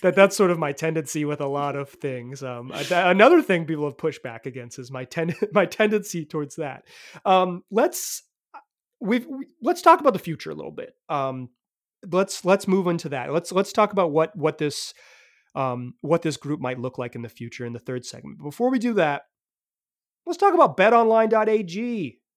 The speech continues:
It's just the fastest and easiest way to bet on all your sports action. There's N B A games every single night. There are N H L games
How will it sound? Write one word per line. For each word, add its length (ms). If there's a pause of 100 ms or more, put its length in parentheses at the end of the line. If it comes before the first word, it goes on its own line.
It's 200
just 280
the 80
fastest 520
and 80
easiest 320
way 160
to 60
bet 180
on 100
all 100
your 120
sports 360
action. 420 (260)
There's 180
N 100
B 140
A 80
games 300 (100)
every 460 (100)
single 480
night. 460 (260)
There 180
are 240
N 140
H 160
L 140
games 380